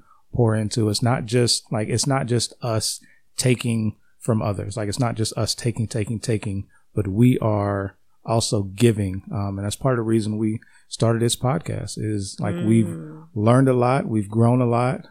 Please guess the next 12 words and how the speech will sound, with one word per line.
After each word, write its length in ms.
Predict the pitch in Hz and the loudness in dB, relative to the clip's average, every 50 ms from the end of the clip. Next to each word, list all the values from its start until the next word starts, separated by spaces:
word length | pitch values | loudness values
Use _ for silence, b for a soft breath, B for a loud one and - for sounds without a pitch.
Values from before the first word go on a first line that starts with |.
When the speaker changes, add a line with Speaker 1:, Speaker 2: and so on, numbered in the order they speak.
| - | -12
Speaker 1:
um, 360 | 156 104 98 98 98 98 - - | -8 -8 -6 -6 -8 -10 -10 -6
still 320 | - - - - 143 139 131 | -4 -2 0 2 2 4 4
learning, 440 | 117 113 113 113 117 117 120 120 104 | 4 4 4 4 2 2 0 -2 -2
but 340 | 98 107 104 104 104 - - _ _ _ _ | -2 -2 -2 -2 -4 -6 -10 _ _ _ _
now 280 | - 113 117 120 120 117 | -4 -4 -2 -2 -2 -2
we 120 | 117 110 110 | -2 -2 -2
feel 180 | - - 110 | -4 -4 -6
like 200 | 110 104 104 - | -4 -6 -6 -6
we 140 | 120 107 107 | -4 -4 -4
are 120 | 104 - | -2 -2
able 300 | - 107 107 101 110 104 | -2 -2 -2 -2 -4 -6
to 420 | - - - 120 110 107 104 104 | -6 -6 -4 -2 -2 -2 -2 -2